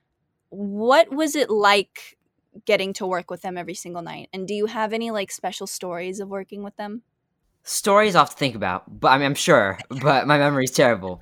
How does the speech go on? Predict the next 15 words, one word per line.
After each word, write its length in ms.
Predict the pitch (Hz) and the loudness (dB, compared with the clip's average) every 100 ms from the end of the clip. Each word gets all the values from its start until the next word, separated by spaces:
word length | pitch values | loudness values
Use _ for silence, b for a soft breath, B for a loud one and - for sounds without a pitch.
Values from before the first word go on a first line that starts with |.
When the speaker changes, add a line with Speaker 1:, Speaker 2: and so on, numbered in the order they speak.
| 113 | -4
Speaker 2:
But 320 | - 160 107 120 | 6 6 6 4
they 120 | 156 | 6
were, 520 | 277 - 120 110 - _ _ _ | 8 8 6 4 0 _ _ _
Speaker 1:
<laughs> 260 | _ - | _ -8
Speaker 2:
I 80 | 139 | -2
mean, 360 | 151 139 120 - | 0 0 0 -2
it 160 | 139 123 | -2 0
was 400 | 131 113 98 - _ | 0 0 -4 -12 _
a 100 | 135 | -2
gift. 500 | 127 101 - - - - | 0 0 -2 -18 -20 -4
I 120 | 123 | 0
mean, 180 | 120 120 | 0 2
not 240 | 143 151 - | 4 4 4
just 400 | 123 - - | 0 0 -8
Speaker 1:
Yeah. 60 | - | -14